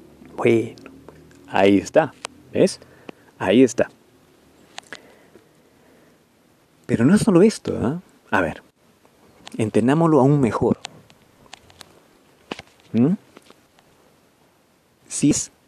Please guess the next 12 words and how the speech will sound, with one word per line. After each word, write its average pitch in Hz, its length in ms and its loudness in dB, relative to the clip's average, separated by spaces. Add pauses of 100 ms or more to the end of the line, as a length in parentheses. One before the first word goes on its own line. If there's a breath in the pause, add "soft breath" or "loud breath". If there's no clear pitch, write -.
(540)
un 151 280 2
componente 120 800 2
base 101 440 0 (800)
y 110 180 0
va 113 100 -6
a 120 40 -6
estar - 340 -2 (140)
íntegramente 131 880 2
subvencionado 104 840 -2
por 123 200 0
el 107 100 2
Estado, - 540 -4